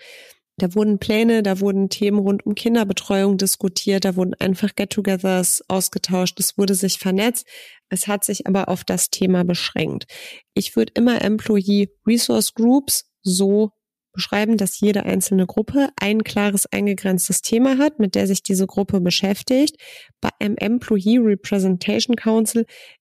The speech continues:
ist das Ganze wirklich, ich sag mal, ein Sounding Board und nochmal die Stimme der Belegschaft in Richtung Geschäftsführung und H R. Also eigentlich gar nicht so unähnlich zum Betriebsrat.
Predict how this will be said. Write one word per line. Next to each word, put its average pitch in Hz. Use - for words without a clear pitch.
ist 220
das 202
Ganze 196
wirklich, 196
ich 180
sag 190
mal, 180
ein 175
Sounding 220
Board 208
und 180
nochmal 185
die 175
Stimme 220
der 214
Belegschaft 180
in 190
Richtung 190
Geschäftsführung 180
und 165
H 170
R. 214
Also 202
eigentlich 277
gar 202
nicht 208
so -
unähnlich 175
zum 175
Betriebsrat. -